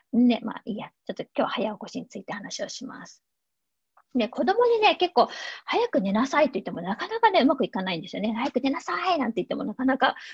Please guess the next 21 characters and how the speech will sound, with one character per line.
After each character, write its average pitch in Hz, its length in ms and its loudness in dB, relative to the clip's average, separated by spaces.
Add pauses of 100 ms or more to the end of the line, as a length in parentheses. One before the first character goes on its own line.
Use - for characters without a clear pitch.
こ - 420 2
う、 - 40 -6
あ、 214 80 0
も 220 180 2
う 233 40 0
こ - 120 0
れ - 80 2
や - 120 2
っ - 60 -6
て 147 120 -4
か - 120 -6
ら - 140 0
と 233 140 -2
か、 - 160 2
ち 277 80 -6
ょ - 20 -12
っ - 40 -14
と 269 80 -4
ま 262 120 0
だ 262 160 -2
ね、 254 140 -4